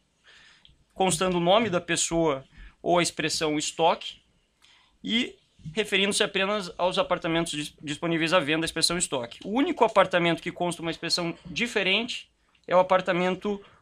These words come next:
um sete quatro, em relação ao qual consta a expressão vaga reservada. Então, considerando aqui as perguntas já feitas por, pelo juízo,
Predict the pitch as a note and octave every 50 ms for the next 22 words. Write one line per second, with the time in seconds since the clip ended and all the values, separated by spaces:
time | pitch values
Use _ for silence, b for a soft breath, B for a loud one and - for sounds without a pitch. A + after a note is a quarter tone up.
0 | B B B G3+ A3 - - G3+ G3 - - - F3+ F3 F3 D#3+ - - - -
1 | - - _ _ _ _ b b b b b b b b b C#3+ D3 D#3 D#3+ E3
2 | D#3+ - F3 E3+ F3 E3+ E3+ E3+ D#3+ E3+ E3+ - F3 F3 F3+ F3 - - F3+ E3+
3 | - D3+ C3+ - - F3 F3 D#3+ D3 B2+ D3+ E3 F#3 G3+ G3 G#3 G#3 G3+ A3 -
4 | _ _ _ - D#3+ D#3 D#3 F3+ F3 D3 D3 D3+ D3 C#3 A#2+ A#2 A2+ - - -
5 | - _ _ b b b b b b b b b - - F#3+ G3+ - - _ -
6 | G3+ G3+ - G#3 G#3+ A#3 A#3+ A3+ A3 - G3+ G3+ G3 - F#3+ E3+ E3+ F#3+ F3 F#3
7 | E3+ F3 E3 - E3+ E3+ E3 - G3 - - - D3+ D3 C#3+ - - - D#3+ D#3
8 | D3+ C#3 C#3+ D3 C#3+ C#3+ D3+ C#3 B2 B2 A#2+